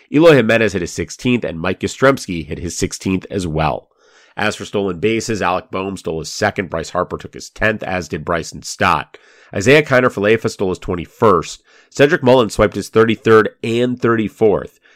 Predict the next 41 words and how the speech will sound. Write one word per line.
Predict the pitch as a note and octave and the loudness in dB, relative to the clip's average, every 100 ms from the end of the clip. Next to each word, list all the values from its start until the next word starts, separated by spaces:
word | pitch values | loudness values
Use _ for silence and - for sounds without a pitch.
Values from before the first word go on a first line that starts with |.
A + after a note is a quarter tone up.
| _ | _
Jake | - F#2+ - | -2 -2 0
Cave | G#2+ G2+ | 2 2
stole | - F2+ E2 | 0 -2 -2
his | D2+ | -4
second, | - A2 A2+ | 0 0 0
and | F#2 | -2
Mark | F2+ F2 | 0 -2
Contreras | F2 F#2+ F2 D#2+ | -4 -2 0 -2
his | C#2+ - | -8 -14
first | - A2 F#2 - | 0 2 2 -2
for | E2 | -14
the | C#2+ | -12
Twins. | - F#2 D#2 C#2+ - _ - _ - | -6 -4 -4 -6 -14 _ -20 _ 0
Jace | D3 - | 2 2
Peterson | - C3 C3 A#2 | 0 0 0 0
now | F#2+ E2+ | 0 0
has | D2 | -4
twelve, | - - B2 B2 A2 | -4 4 8 8 6
and | F#2 | 2
Garrett | F#2 D#2+ D#2 | -2 -2 -4
Mitchell | E2 D2+ | -8 -8
has | D2 | -8
half | - F#2 - | -2 -2 0
that | D#2+ B1 | -4 -8
with | - | -10
six. | - B2 - - _ - _ - | -2 0 0 -8 _ -20 _ -4
Ke'Bryan | A#2+ B2+ B2 | 2 4 4
Hayes | G#2+ G#2+ G#2 | 2 0 -2
took | G2+ G#2+ | -6 -6
number | F#2 | -4
nineteen. | E2+ F2+ F#2 - - A2 G#2+ | -2 -2 -4 -6 -8 -6 0
Dylan | G2 F#2 | 0 0
Moore | F2+ F2 | 0 -2
stole | - F2 | -2 -4
his | E2 | -4
twenty-first. | - E2+ C#2+ - A#2 A2 _ _ _ | -6 -12 -8 0 2 2 _ _ _
Ha-Seong | A#2 A#2 G#2+ F#2 D#2+ | 0 2 0 -2 -2
Kim | A2+ G#2+ | 0 0
stole | - F#2 | 0 -2
his | E2+ | -2
eleventh. | D#2+ D#2+ G2+ F2 D#2+ | -4 -2 0 0 -4